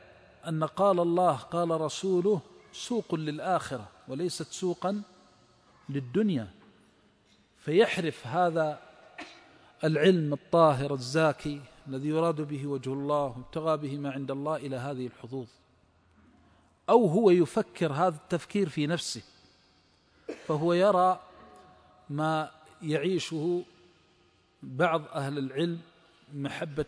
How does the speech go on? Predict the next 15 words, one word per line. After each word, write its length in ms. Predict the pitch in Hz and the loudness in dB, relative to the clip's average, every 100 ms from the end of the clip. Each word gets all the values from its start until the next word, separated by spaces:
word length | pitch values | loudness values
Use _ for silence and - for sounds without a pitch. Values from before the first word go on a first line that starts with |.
| 156 | -6
الناس 520 | 147 151 160 156 - | -6 -4 -4 -4 -8
أو 140 | 127 | -14
حظوظ 400 | - 135 139 160 | -10 -8 -4 -4
الدنيا، 480 | 139 135 160 175 185 | -6 -6 -4 -2 -2
فيطلبها 760 | - 156 170 175 165 139 120 113 | -2 0 0 0 -2 -4 -4 -4
وهو 260 | 120 139 | -4 0
لا 260 | 170 190 196 | 2 4 4
يدري 400 | 190 165 180 180 - - - _ _ _ _ _ _ - | 2 0 -2 -6 -12 -20 -20 _ _ _ _ _ _ -4
أن 120 | 156 | -2
هذا 300 | 165 175 160 | 0 0 -2
كله 360 | - 208 175 | -2 -4 -2
بفضل 480 | 131 135 - 151 143 | -2 -4 -6 -6 -4
الله 200 | 143 151 | -4 -4
عز 280 | 131 123 - | -4 -6 -8
وجل، 340 | 127 123 139 | -8 -6 -8